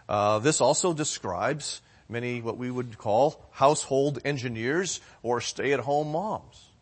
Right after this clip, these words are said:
They're in the same sorts of place as well. And kids, lest you think this doesn't apply to you, I will remind you that right now, uh, your job is to learn.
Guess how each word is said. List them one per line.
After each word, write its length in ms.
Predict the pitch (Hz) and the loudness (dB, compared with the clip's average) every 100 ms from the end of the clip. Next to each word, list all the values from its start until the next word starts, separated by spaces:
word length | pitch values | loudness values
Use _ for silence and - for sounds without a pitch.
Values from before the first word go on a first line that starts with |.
| _ _ _ _ _ _ _ - | _ _ _ _ _ _ _ -4
They're 240 | 131 151 | 2 4
in 80 | 156 | 2
the 60 | 143 | -2
same 500 | - 160 180 196 175 | -4 -2 -2 -2 -4
sorts 520 | - 160 156 151 - | -4 -2 -2 -4 -6
of 260 | 131 117 - | -6 -6 -6
place 680 | 160 147 104 - - - - | 0 0 0 -6 -8 -10 -8
as 160 | 131 123 | -6 -2
well. 480 | 147 180 107 76 - _ _ - - - _ | 4 6 6 2 -10 _ _ -20 -20 -20 _
And 340 | 175 214 247 220 | 4 4 4 0
kids, 420 | 226 214 208 160 | 6 6 6 4
lest 280 | 165 202 - | 6 6 2
you 100 | 190 | -4
think 320 | - 175 175 | -2 -4 -2
this 220 | 180 165 | -2 0
doesn't 320 | 139 151 160 | 2 2 2
apply 400 | 156 - 135 147 | -4 2 4 4
to 120 | 151 156 | 2 -4
you, 460 | 110 101 104 104 - - - - | -2 -2 -4 -6 -10 -20 -14 -2
I 300 | 110 123 135 | 6 8 8
will 220 | 135 139 | 8 6
remind 420 | 135 117 117 110 | 6 4 2 0
you 120 | 117 | -2
that 200 | 117 - | 0 4
right 260 | 170 226 - | 6 4 4
now, 580 | 156 151 151 151 147 143 | 2 6 6 6 4 2
uh, 680 | 117 117 110 110 110 110 - - - - _ _ - | 2 4 2 0 -2 -6 -10 -14 -20 -20 _ _ -4
your 180 | 139 165 | -2 0
job 480 | 117 98 92 95 95 - - - - _ _ - - - | 2 2 0 -4 -10 -20 -20 -20 -20 _ _ -20 -20 -10
is 140 | 101 | -10
to 100 | - | -8
learn. 360 | 87 92 90 | -6 -4 -6